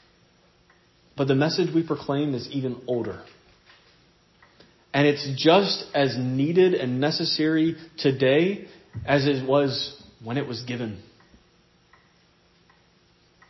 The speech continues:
That message has not changed since Genesis three fifteen. We have the seed of the woman who has come and crushed the head of the serpent.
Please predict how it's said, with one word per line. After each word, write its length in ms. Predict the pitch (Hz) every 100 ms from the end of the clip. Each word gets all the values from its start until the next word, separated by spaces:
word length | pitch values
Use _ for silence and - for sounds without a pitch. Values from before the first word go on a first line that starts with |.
| _ _ -
That 140 | 151 160
message 420 | 160 165 180 151
has 220 | 160 151
not 240 | 160 156 -
changed 460 | - 151 170 175
since 260 | 156 135 -
Genesis 520 | 143 160 165 135 - -
three 320 | 135 160 139
fifteen. 560 | 139 - 139 120 101 - _ - - _ _ _ - - - - - - - - _ _ 117
We 180 | 147
have 460 | 151 156 151 127 123
the 80 | 123
seed 340 | - 151 147
of 140 | 139 135
the 60 |
woman 360 | 127 131 117 104 - _ _ _ _ _ - -
who 80 |
has 160 | 127 -
come 280 | - 147 143
and 100 | 113
crushed 380 | - 143 139 -
the 40 |
head 220 | 107 131 127
of 60 |
the 80 | 123
serpent. 420 | - 110 92 -